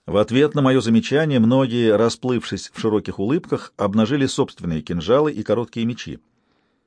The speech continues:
«Здесь нет ни одного человека, который побрезговал бы держать при себе оружие», засмеялся Кателина.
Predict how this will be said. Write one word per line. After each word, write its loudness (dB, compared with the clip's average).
«Здесь 0
нет 0
ни 0
одного 0
человека, -2
который -2
побрезговал 2
бы 2
держать 0
при -2
себе 0
оружие», -2
засмеялся -4
Кателина. -8